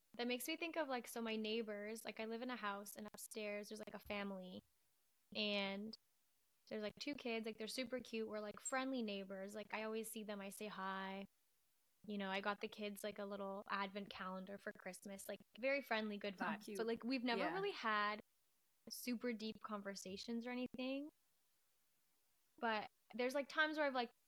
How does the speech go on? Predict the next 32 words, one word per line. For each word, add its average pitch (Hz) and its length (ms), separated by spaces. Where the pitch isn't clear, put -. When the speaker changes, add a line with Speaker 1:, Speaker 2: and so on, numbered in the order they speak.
Speaker 1:
chatted 233 280
with 226 140
the 233 60
mom, 208 340
and 202 100
I'm 190 160
like, 208 220
"Okay," 349 240
like, 269 140
I'll 220 80
try 233 160
to 226 100
ask 202 260
her 202 240
a 202 60
question, 190 480
and, 185 180
like, - 180
yeah, 349 180
like, 233 180
she's 175 180
Speaker 2:
Yeah. 165 80
Speaker 1:
pretty 392 220
open 240 280
to 208 60
chatting. 196 420
It's 202 140
just, 254 160
like, 226 160
I 233 100
feel 277 160
like 262 180